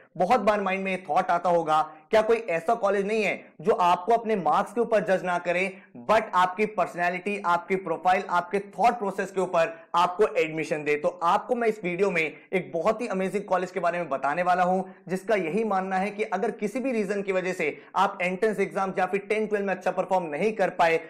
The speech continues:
तो इसका बिल्कुल भी ये मीनिंग नहीं है कि आप एक फ्यूचर लीडर नहीं बन सकते, आपके अंदर भी वही पोटेंशियल हो सकता है। तो अगर आप एक फीमेल एस्पिरेंट हो, तो ये प्रोग्राम, ये कॉलेज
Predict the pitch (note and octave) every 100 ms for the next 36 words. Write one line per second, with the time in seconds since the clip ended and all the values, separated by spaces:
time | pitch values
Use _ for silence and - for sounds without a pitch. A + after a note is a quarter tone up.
0 | - G#3 G3+ - D#3 C3+ E3+ G3 B3+ A#3
1 | A3 G3+ F#3+ G3 F3+ G3 F#3+ F3+ F#3 F#3
2 | F3 F3 G3 E3 D#3 F#3+ F#3 F#3 F3+ F3
3 | F#3+ G3+ G3 G3 - F#3 F#3+ G3+ B3 A3
4 | G3+ G3+ E3+ F#3+ F#3 D#3+ E3 E3 F3+ F3
5 | - - F3+ F3 E3 - D#3+ F#3 F3 F#3+
6 | B3 A3+ A3 G#3+ G3 F#3 G3 F#3+ D3 -
7 | F#3 G3+ G3 G3 G3+ - - G#3 G#3 G#3
8 | F3 F3+ G3 G#3+ G3+ G3+ F#3 G3 G3 -